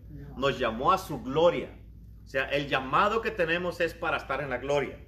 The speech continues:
Speaker 2: Dice, "A su gloria eterna en Jesucristo". O sea, nos está llamando a la gloria, que vivamos en la gloria eternamente, todo el tiempo, toda la vida, ahí en la gloria.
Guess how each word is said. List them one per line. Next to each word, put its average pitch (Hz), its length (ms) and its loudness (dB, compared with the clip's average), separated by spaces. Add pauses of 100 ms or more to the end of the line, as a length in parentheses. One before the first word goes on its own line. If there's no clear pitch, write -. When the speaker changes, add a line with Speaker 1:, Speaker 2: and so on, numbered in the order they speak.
(640)
Speaker 2:
Dice, 156 560 -2 (440)
"A 127 80 -6
su 151 120 -6
gloria 180 280 6
eterna 190 380 6
en - 60 -6
Jesucristo". 156 560 -4
O - 20 -6
sea, 143 220 2
nos 135 200 -6
está 151 240 -4
llamando 165 540 -2
a 131 100 0
la 120 160 -6
gloria, 151 500 -2
que 131 80 -6
vivamos 147 380 -6
en 123 80 -6
la 113 100 -4
gloria 135 280 0
eternamente, 135 720 -2
todo 147 340 2
el 147 140 0
tiempo, 143 420 -6
toda 143 220 4
la 156 120 2
vida, 131 340 -4 (480)
ahí 110 180 -6
en 123 80 -2
la 131 100 0
gloria. 131 360 2